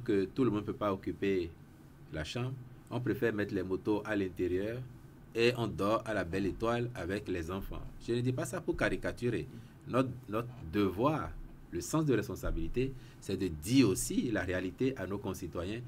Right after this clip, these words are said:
afin que chacun puisse être sensible au débat que nous faisons. Et vous aurez compris, monsieur Nwimbo, que quand on a ces réalités-là,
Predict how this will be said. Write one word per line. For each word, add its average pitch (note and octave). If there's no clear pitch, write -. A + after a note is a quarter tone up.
afin A#2+
que B2
chacun B2
puisse B2+
être A#2+
sensible A2+
au A#2
débat G2+
que B2+
nous G2
faisons. D2+
Et F#2+
vous C#3
aurez B2+
compris, F3+
monsieur A#2+
Nwimbo, G2+
que F2+
quand D#3
on C#3+
a G#3+
ces D#3
réalités-là, F#2+